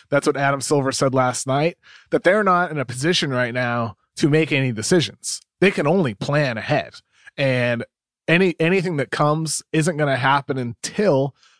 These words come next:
we have more clarity next month and the month after that. And one of the notes in Jeff Passan's column and his reporting about M L B is he noted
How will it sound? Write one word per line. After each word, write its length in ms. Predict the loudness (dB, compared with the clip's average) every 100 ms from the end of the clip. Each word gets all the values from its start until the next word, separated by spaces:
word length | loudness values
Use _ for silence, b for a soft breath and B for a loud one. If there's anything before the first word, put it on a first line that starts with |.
| b -6
we 200 | 2 2
have 340 | 4 2 0 -2
more 200 | -4 -2
clarity 560 | 0 2 2 2 -2
next 380 | -2 -2 -2 -4
month 240 | -2 -2 -2
and 100 | 0
the 40 |
month 260 | 0 0 0
after 300 | -2 -2 -2
that. 280 | 0 0 0
And 120 | 2
one 140 | 2
of 60 | 2
the 80 | 0
notes 400 | 2 0 0 -6
in 100 | -2
Jeff 220 | -2 -2
Passan's 600 | -2 -2 -2 -6 -6 -8 B B B B
column 480 | 0 2 2 2 0
and 100 | 0
his 160 | 0
reporting 520 | -2 0 2 2 0
about 300 | 2 2 0 -2 -2
M 140 | 2
L 160 | 2 2
B 260 | 2 0
is 120 | 0 -2
he 200 | -4 0
noted 480 | 4 4 4 0